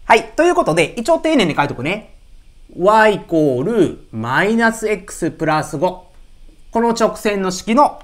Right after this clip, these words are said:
Xに、ここね、Tを代入しましょう。はい。Tを代入すると、もちろん、YイコールマイナスTプラス五となるよね。いいかな？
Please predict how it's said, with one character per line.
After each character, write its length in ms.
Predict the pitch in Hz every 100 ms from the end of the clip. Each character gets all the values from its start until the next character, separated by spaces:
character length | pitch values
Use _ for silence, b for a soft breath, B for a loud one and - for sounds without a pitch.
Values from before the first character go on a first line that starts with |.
| -
X 520 | 196 208 202 - -
に、 280 | 151 208 - - - - - - - - - - -
こ 120 | 120
こ 80 | 127
ね、 300 | 185 185 - - - - - -
T 460 | - 269 269 214 190
を 280 | 233 - 131
代 340 | 110 110 160
入 140 | 220 220
し 100 | 190
ま 80 |
し 80 | -
ょ 40 | -
う。 20 | - - - - - - - - - - - - -
は 100 | 254
い。 120 | 233 -
T 240 | - 269
を 80 | 190
代 200 | 165 170
入 160 | 165
す 100 | 156
る 120 | 156 135
と、 460 | 202 247 - - -
も 140 | 175
ち 80 | 254
ろ 100 | 220
ん、 80 | - - -
Y 320 | 165 185 175
イ 40 |
コ 300 | - - 120
ー 40 | 101
ル 100 | - - - - -
マ 320 | 139 170 175
イ 220 | 175 170
ナ 160 | 170 160
ス 180 | - - -
T 400 | 202 160 117 -
プ 160 | 165 156
ラ 260 | 135 123
ス 300 | 120 - 98 113
五 140 | 190
と 320 | - 151 - -
な 120 | 175
る 80 | 165
よ 100 | 123
ね。 360 | 170 185 - - - - - - - -
い 80 | 277
い 40 |
か 80 | 220
な？ 320 | 175 185 -